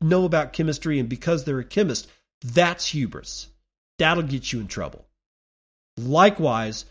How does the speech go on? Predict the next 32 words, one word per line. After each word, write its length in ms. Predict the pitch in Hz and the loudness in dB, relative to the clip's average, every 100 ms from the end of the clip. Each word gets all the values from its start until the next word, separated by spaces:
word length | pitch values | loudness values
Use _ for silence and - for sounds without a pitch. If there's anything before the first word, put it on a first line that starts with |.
| _ _ _ _ _ _ | _ _ _ _ _ _
setting 460 | - - 240 285 247 | 0 4 6 6 4
up 140 | 247 | 4
a 20 | |
campsite 760 | - 190 185 180 - 92 87 - _ _ _ _ _ _ _ - | 0 2 2 0 -4 -4 -6 -10 _ _ _ _ _ _ _ 2
in 120 | 156 | 4
the 80 | 147 | 4
middle 300 | 143 190 208 | 4 4 4
of 80 | 175 | 2
the 80 | 151 | 0
night 360 | 151 123 110 | 0 0 -2
or 180 | 127 120 | -2 -4
going 400 | 110 160 196 190 | 4 6 8 6
to 100 | 160 | 2
set 220 | - 156 | 2 2
up 100 | 151 | 2
a 60 | 143 | -2
campsite 680 | 143 147 131 - 104 95 110 | -2 0 -2 -4 -6 -6 -4
while 220 | 117 120 | -2 -2
hiking 580 | 151 147 131 101 117 - _ - | 0 0 0 -6 -6 -10 _ -4
in 120 | 123 | -2
the 80 | 117 | 2
middle 300 | 131 160 185 | 4 4 2
of 60 | |
the 80 | 190 | 0
night 300 | 151 131 127 | 0 -2 -4
with 200 | 107 95 | -6 -4
no 280 | 117 160 190 | 0 4 6
moon 340 | 175 175 170 | 6 4 4
and 180 | 113 110 | 2 0
no 180 | 151 170 | 2 2
light, 460 | 151 147 147 139 123 | 2 2 0 -4 -6
nothing. 540 | 120 135 151 - | -2 2 0 -2